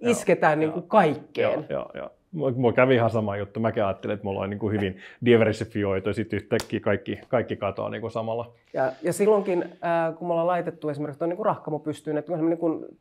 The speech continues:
Speaker 2: tehtiin kaikki suunnitelmat pahimman skenaarion kautta, ja mä
Speaker 1: Joo.
Speaker 2: mietin sen, sen silloin, että, että mitä jos Suomen markkinat sakkaa, miten me markkinoidaan
Speaker 1: Mm.
Speaker 2: ulkomaille?
Speaker 1: Mm.
Speaker 2: Että miten, miten me vedetään ulkomaalaisia tänne, niin mä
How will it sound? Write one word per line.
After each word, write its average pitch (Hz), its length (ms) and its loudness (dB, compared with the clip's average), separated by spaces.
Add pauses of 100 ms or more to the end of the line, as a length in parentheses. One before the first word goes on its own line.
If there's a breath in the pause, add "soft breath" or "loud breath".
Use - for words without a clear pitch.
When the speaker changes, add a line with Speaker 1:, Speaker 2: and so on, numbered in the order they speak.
(180)
Speaker 2:
tehtiin 170 340 0
kaikki 156 280 -2
suunnitelmat 147 520 -4
pahimman 156 380 -4
skenaarion 135 560 -2
kautta, 139 260 0 (100)
ja - 40 4
mä - 60 2
Speaker 1:
Joo. 165 60 4
Speaker 2:
mietin 165 340 4
sen, 147 260 -4 (460 soft breath)
sen 165 180 0
silloin, 151 340 4
että, 147 220 0
että 175 120 -4
mitä 202 160 2
jos - 340 0
Suomen 196 460 6
markkinat 165 500 0
sakkaa, 160 380 -4
miten 196 280 0
me 156 60 -2
markkinoidaan 135 840 -2 (200)
Speaker 1:
Mm. 143 220 0
Speaker 2:
ulkomaille? 139 600 2
Speaker 1:
Mm. 127 240 0
Speaker 2:
Että 165 200 -4
miten, 214 180 2
miten 220 200 0
me 196 100 -2
vedetään 180 320 2
ulkomaalaisia 143 720 -2
tänne, 139 260 -6
niin 147 140 -4
mä 214 200 -4